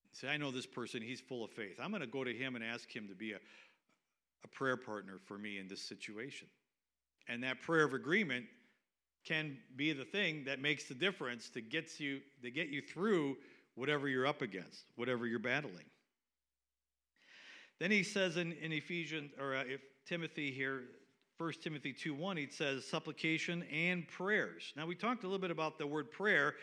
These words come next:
kind of an interesting word, because it really does denote the coming and drawing to and being towards and becoming face to face. I mean, that's intimate.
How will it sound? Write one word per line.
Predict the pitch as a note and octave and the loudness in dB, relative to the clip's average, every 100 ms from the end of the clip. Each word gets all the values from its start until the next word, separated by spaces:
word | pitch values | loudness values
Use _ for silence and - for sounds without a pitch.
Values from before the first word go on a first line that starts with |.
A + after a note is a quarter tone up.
| - - - | -12 -12 -4
kind | - G3 | 0 2
of | E3+ | 4
an | |
interesting | E3+ F#3 E3+ - D#3 D3 | 2 0 -4 -4 -4 0
word, | G3+ F3+ | 0 0
because | D#3 E3+ D3 | -2 -2 -2
it | D#3 | -2
really | G#3 A#3 | 0 0
does | E3 G3 F3+ - - | 2 0 -2 -6 -4
denote | D#3 D3 F3 F#3+ E3 - D3 D3 | -2 0 0 2 0 -2 -14 -10
the | C#3 D3+ C3+ - - - - _ _ | -2 -2 -2 -8 -20 -20 -20 _ _
coming | - G#3 G3+ F#3+ F#3 C3 | -4 0 2 0 -2 -6
and | B2 | -6
drawing | C3+ F#3+ G3+ F#3 D3+ - | 0 2 2 0 -2 2
to | G3+ E3+ E3 | 6 6 4
and | C#3+ C#3 | -2 -2
being | F3+ G3+ F#3 | 0 0 0
towards | - G3 G3 F#3 E3 D3 | -6 0 2 4 2 0
and | D3 C#3+ | -6 -6
becoming | C#3 - F3 D3 | -4 -2 0 -2
face | - D#3 F3+ F#3+ - - - - _ _ _ - | -4 2 2 2 -2 -6 -8 -12 _ _ _ -6
to | C#3 | -6
face. | - D#3 B2 - - - - - _ _ _ _ _ _ _ _ _ _ _ _ - | -2 0 0 -2 -8 -8 -10 -16 _ _ _ _ _ _ _ _ _ _ _ _ -6
I | B2 | 0
mean, | D3 | 2
that's | F#3 F3+ | 2 2
intimate. | G#3+ - G2 - - | 0 0 -4 -6 -16